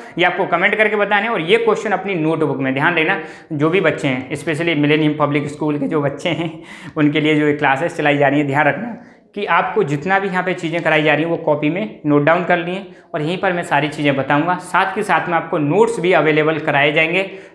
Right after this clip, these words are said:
don't worry about notes। पहले आप चीज़ों को समझो, यहाँ पे जो चीज़ कराई जा रही है उसको hundred percent copy में लिखना है, ठीक है। कुछ चीज़ें आपको extra भी मिलेंगी,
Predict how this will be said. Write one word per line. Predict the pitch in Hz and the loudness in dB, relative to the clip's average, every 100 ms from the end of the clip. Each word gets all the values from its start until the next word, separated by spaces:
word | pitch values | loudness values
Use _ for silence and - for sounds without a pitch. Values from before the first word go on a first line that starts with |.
| - | -4
don't | 156 190 | -2 0
worry | 170 160 | 2 2
about | 156 160 143 | 2 2 0
notes। | 160 202 | 2 2
पहले | - - - 160 190 | -2 -10 -6 -2 2
आप | 175 175 | 2 0
चीज़ों | 156 151 | -2 -2
को | 143 | -2
समझो, | 143 170 175 214 214 - - | -2 -2 0 -2 -4 -12 -6
यहाँ | 151 185 | -2 2
पे | 208 | 2
जो | 180 180 | 2 2
चीज़ | 190 170 | 0 2
कराई | 165 156 | 2 4
जा | |
रही | 170 | 2
है | 170 | 0
उसको | - 131 | 0 0
hundred | 143 160 185 170 | 2 2 2 0
percent | 151 170 156 | -2 -4 -4
copy | 156 147 147 | -2 0 0
में | 139 | 0
लिखना | 131 131 135 | 0 -2 -4
है, | 131 135 | -4 -4
ठीक | 160 170 | -2 0
है। | 233 | -2
कुछ | - - - 208 185 | -4 -4 0 0 0
चीज़ें | 165 | 0
आपको | 151 156 | 0 2
extra | 139 - 180 | 0 2 2
भी | 190 | 2
मिलेंगी, | 185 180 196 - | 0 -2 -2 -4